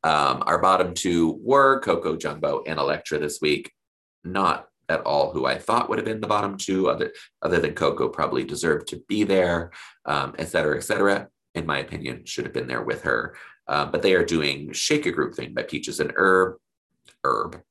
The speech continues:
Peaches and Herb. <laughs> Um, and this, I always try to bring it back to Australia. This was a big song in Priscilla, Queen of the Desert, which is one of the greatest drag movies ever.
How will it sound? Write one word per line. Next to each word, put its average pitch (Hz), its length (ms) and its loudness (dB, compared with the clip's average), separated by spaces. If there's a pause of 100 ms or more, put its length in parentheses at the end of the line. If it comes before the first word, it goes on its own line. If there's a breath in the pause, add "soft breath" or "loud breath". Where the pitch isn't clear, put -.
(140)
Peaches - 320 -4
and 85 140 -6
Herb. 90 680 0
<laughs> - 40 -6 (920 loud breath)
Um, 85 460 2 (420 loud breath)
and 80 840 0
this, - 880 2 (380)
I 95 220 4
always 104 320 4
try 98 200 -4
to 82 360 2 (100)
bring 85 180 -4
it 76 80 -4
back 76 220 -4
to - 80 0
Australia. 90 560 2
This 85 180 -2
was 82 140 -4
a 78 40 -2
big 76 200 -2
song 71 380 -2 (100)
in 71 300 -4
Priscilla, 67 360 -4
Queen 65 240 -10
of - 80 -12
the - 80 -6
Desert, 69 560 -2
which - 240 -12
is 65 340 -6
one 80 140 -4
of 69 80 -6
the - 80 -8
greatest 58 360 -4
drag - 260 -2
movies - 600 -10
ever. 71 480 0